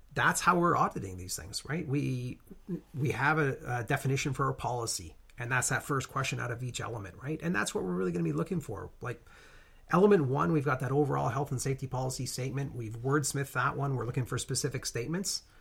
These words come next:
The rest of them are gonna be senior management speaking to, uh, to the organization, to us, to say, "This is how we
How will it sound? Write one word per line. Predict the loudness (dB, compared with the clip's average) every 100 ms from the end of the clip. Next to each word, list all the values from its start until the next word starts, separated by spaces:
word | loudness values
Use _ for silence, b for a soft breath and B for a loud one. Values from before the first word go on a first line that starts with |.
| b b b -4
The | 2
rest | 4 4
of | 6
them | 6 6
are | 4
gonna | 4 2
be | 0 -2 -4 -4
senior | -2 2 4 4
management | 2 0 0
speaking | -2 -2 -2 0 0
to, | 0 -2 -2 -2 -4 -6 -14 -20 -8 -4
uh, | -4 -4 -8 -12 -14 -16 -12 -10 0
to | 6
the | 8
organization, | 8 6 4 0 -2 -4
to | -6 -6
us, | -6 -6
to | -2
say, | -2 -2 -4 -6 -8 0
"This | 2
is | 2 2
how | 2
we | 2 0 0 0 -2